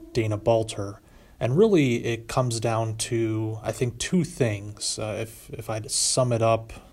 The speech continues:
uh, in the best way possible, Medicare and taxes.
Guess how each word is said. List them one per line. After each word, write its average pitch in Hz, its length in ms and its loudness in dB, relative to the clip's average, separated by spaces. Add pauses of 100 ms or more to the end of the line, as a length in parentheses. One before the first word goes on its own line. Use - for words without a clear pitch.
(100)
uh, 107 480 -6
in 110 140 -8
the 110 60 -4
best 113 280 0
way 107 140 -2
possible, 107 720 -2 (560)
Medicare 143 680 0 (640)
and 107 180 -6
taxes. - 800 -8